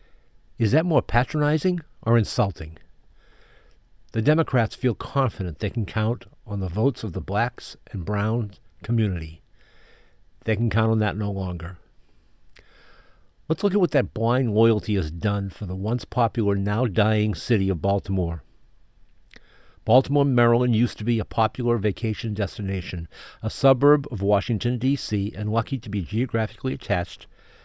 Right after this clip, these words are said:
to the beautiful Chesapeake Bay. The waterfront, schools,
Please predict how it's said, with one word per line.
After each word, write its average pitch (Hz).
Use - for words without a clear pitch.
to 131
the 113
beautiful 104
Chesapeake -
Bay. 80
The 104
waterfront, 104
schools, 113